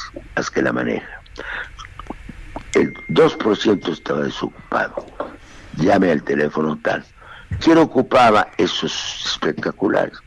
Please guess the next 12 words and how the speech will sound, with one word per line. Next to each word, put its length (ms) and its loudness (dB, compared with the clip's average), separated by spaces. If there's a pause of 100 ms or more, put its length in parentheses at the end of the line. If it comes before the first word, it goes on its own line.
(260)
Empresas, 560 -2
todas 580 2
las 160 -8
que 140 -6
quieras. 340 0 (720)
Desde, 1000 0 (300)
¿cómo 240 -2
se 80 -4
llama? 260 0
Desde 800 -2 (640)
Sumaya 760 2
hasta 720 -6